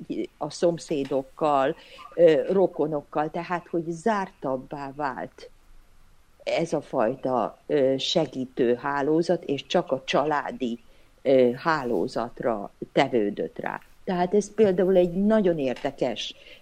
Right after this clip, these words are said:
ö, me-, ö, eredménye volt a kutatásunknak, és tulajdonképpen ezt nem is vártuk. Tehát nem, mi azt gondoltuk, hogy a kétezer-tizenhármas történet folytatását fogjuk.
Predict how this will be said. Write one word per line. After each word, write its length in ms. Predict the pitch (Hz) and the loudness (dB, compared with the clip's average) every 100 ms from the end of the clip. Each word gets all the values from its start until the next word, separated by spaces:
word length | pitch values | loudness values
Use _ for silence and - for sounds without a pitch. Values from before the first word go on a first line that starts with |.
| - | 4
ö, 360 | 160 160 147 127 - 117 190 - 165 170 180 | 8 10 8 4 0 -4 -4 -4 -6 -4 -2
me-, 180 | 190 175 | -2 -2
ö, 300 | - 170 170 160 | 0 2 2 2
eredménye 680 | - 190 175 165 170 156 156 | -2 -2 -2 -4 -6 -6 -6
volt 280 | 147 151 147 | -2 -4 -4
a 80 | 147 | -8
kutatásunknak, 1080 | 196 185 170 180 180 - 190 185 196 196 - - - | -6 -4 -4 -6 -8 -8 -8 -6 -8 -10 -14 -16 -6
és 200 | 175 - | -4 2
tulajdonképpen 640 | 190 175 190 185 190 180 | 2 4 0 -2 -2 -2
ezt 180 | 180 196 | -2 -2
nem 200 | 202 190 | -2 0
is 160 | 185 - | -4 0
vártuk. 600 | 202 220 160 - 113 - - | 2 2 0 -6 -8 -6 -8
Tehát 240 | 156 160 | -6 -6
nem, 220 | - 214 202 - - - - - - 143 | -4 -2 -2 -6 -18 -20 -16 -12 -6 2
mi 160 | 208 - | 2 4
azt 320 | 247 254 247 | 4 4 4
gondoltuk, 720 | 208 208 202 214 196 208 196 | 2 2 4 4 4 0 -4
hogy 340 | - 196 190 185 - | 0 2 4 2 -6
a 80 | |
kétezer-tizenhármas 2000 | 185 247 233 - 175 175 170 - 190 180 165 165 185 185 185 180 170 170 170 - - - | -6 0 0 0 0 0 0 -2 -2 0 -2 -4 -6 -2 -2 -2 -2 0 0 -4 -12 2
történet 800 | 208 180 180 175 156 156 151 - | 4 6 4 0 0 0 -6 -4
folytatását 960 | 170 165 156 131 135 127 127 - 78 - | 4 4 4 -2 -6 -8 -6 -8 -8 -6
fogjuk. 560 | - 110 - 107 113 | -6 -6 -6 -12 -12